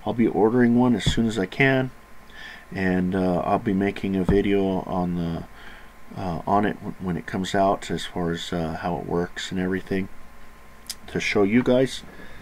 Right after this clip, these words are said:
so that, uh, you can make a decision on whether you would like to get this or not. So,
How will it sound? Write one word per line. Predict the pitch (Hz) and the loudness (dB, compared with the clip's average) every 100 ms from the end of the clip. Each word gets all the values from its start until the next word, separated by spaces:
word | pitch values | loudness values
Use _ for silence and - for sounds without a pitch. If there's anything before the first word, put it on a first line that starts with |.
| - | -16
so | - - 107 | -10 -2 0
that, | 95 92 - | 0 -2 0
uh, | 98 | 2
you | 92 101 | 2 0
can | - 104 | -4 -2
make | 98 - | -2 -2
a | |
decision | 95 - 107 98 95 90 | -4 -4 -2 -2 0 0
on | 87 | 0
whether | 95 95 | 0 0
you | 90 98 | 0 0
would | 90 85 87 | -2 -4 2
like | 98 87 | 2 2
to | - | -4
get | - 87 | -6 -4
this | 92 - | -4 -2
or | 85 | -2
not. | 85 82 - - - - - - - - - - | 0 -2 -4 -14 -16 -16 -16 -16 -16 -16 -18 -12
So, | - - 87 | -8 -2 -2